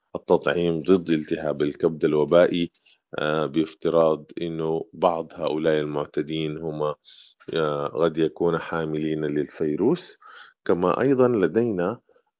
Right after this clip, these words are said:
آه، تطعيم، آه، ضد، آه، مرض الإيدز، أو إحنا بنسميه بالإنجليزي post exposure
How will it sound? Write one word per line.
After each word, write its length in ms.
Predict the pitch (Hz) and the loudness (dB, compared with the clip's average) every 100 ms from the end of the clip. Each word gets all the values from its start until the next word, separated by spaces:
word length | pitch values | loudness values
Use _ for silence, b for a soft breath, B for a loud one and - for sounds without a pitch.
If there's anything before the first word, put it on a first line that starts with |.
| - | -4
آه، 180 | 87 85 | -4 -2
تطعيم، 720 | - 92 90 98 107 120 135 - - | -2 -2 -2 -2 0 0 -2 -6 -4
آه، 560 | 92 87 87 85 - - - 110 | -2 0 0 -2 -4 -10 -20 -18
ضد، 420 | 92 131 175 180 - - _ _ | 4 4 4 -2 -18 -20 _ _
آه، 240 | 107 95 87 | -2 -2 -4
مرض 480 | 90 117 120 95 | -2 0 0 2
الإيدز، 560 | 92 - 101 82 73 - 90 | 2 4 4 2 -2 -8 -6
أو 140 | 87 | -6
إحنا 180 | - 92 | -6 -10
بنسميه 420 | 85 - 87 101 | -10 -10 -8 -6
بالإنجليزي 800 | 92 87 87 82 90 110 123 151 170 - b b b - | -4 -4 -6 -8 -8 -8 -4 -6 -6 -16 b b b -2
post 340 | 123 135 139 - - | 0 2 0 -10 -20
exposure 800 | - - - 113 107 - 98 92 | -20 -20 -8 -6 -6 -2 0 0